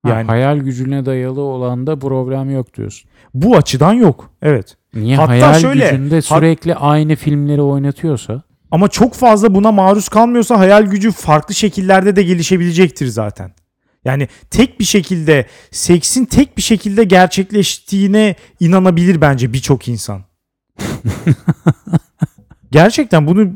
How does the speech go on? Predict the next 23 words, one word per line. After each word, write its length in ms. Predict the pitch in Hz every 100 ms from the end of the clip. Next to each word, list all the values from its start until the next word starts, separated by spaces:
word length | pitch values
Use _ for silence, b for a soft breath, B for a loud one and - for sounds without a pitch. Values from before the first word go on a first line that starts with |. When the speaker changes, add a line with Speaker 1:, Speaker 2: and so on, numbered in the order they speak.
| -
Speaker 2:
bunu 220 | 151 185
hakikaten 360 | 233 247 226 226
çok 200 | 233 196
ciddi 240 | 180 180
bir 60 | 208
şekilde 340 | 214 185 208
söylüyorum. 480 | - 165 127 110 98 b b b
Yani 160 | 151 165
çünkü 380 | - 214 277 247 b b b b _ -
ya 220 | 139 131
bunlar 440 | 202 269 254 302 -
seri 460 | - - - 226 285
üretim. 480 | 240 175 - 131 104 _ _ _ _ _ _ _ _
Speaker 1:
Evet. 400 | 127 139 117 107 143
Speaker 2:
Öyle 240 | 160 180 202
değil 140 | 247
mi? 280 | 165 107 101 _ _ _ 120
Speaker 1:
Evet. 340 | 123 110 131
Speaker 2:
Ve 260 | 180 240 247
hepsi 520 | - - 277 - 247 185
belli 260 | 202 214
kalıplar 480 | - 202 190 214 202
içeriyor. 540 | 156 - 127 120 101